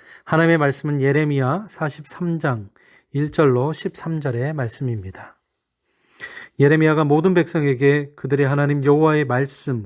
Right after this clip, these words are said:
곧 그들의 하나님 여호와께서 자기를 보내사 그들에게 이르신 이 모든 말씀을 말하기를 마치니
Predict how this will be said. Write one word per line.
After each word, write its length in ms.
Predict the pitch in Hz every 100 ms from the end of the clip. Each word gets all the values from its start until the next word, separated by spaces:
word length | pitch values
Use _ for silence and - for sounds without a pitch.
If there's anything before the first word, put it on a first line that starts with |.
| -
곧 320 | 147 147 - _ - - _
그들의 340 | - 160 175
하나님 380 | 165 170 165 165
여호와께서 720 | 151 147 139 135 117 135 127
자기를 460 | 123 - 123 143 143
보내사 500 | 123 120 110 113 104 _ _ - - _
그들에게 420 | - 156 170 170
이르신 440 | 160 160 - 170
이 180 | 175 175
모든 300 | 165 165 175
말씀을 560 | 151 135 139 143 135 147
말하기를 640 | 120 123 131 117 123 151
마치니 560 | 139 113 - 113 98